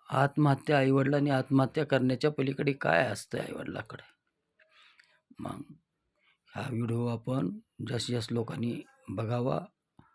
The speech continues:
आणि वेळीच आपल्या मुलाबाळाला संस्कार चांगले घडवावेत.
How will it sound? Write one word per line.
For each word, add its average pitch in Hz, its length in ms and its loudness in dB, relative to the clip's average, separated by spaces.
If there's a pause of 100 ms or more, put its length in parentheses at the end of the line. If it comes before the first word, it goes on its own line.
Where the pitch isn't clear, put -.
(440)
आणि 120 520 -2
वेळीच 151 400 2
आपल्या 117 280 -4
मुलाबाळाला 113 640 -2
संस्कार 117 460 -4
चांगले 113 400 -4
घडवावेत. 117 440 -2